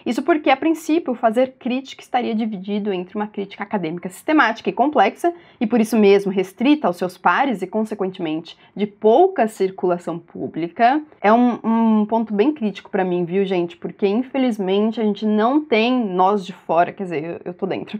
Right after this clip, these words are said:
<laughs> mas, é, o pessoal de fora da aca-, da academia, da faculdade, não tem tanto acesso a isso. Eu entendo que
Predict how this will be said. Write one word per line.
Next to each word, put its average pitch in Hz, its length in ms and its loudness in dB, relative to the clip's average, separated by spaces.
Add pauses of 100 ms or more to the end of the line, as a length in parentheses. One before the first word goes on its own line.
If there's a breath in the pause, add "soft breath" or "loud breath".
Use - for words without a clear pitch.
(120)
<laughs> 403 140 0
mas, 208 500 4
é, 185 500 4
o - 60 -8
pessoal 247 260 2
de 285 140 0
fora 262 500 4
da 156 480 0
aca-, 180 360 -6
da 170 240 -6
academia, 180 800 2
da 175 320 -10
faculdade, 202 680 0
não 233 160 0
tem 302 220 -4
tanto 302 160 -2
acesso 247 560 0
a 302 100 2
isso. 254 240 -4
Eu 277 120 6
entendo 359 280 4
que 320 240 -2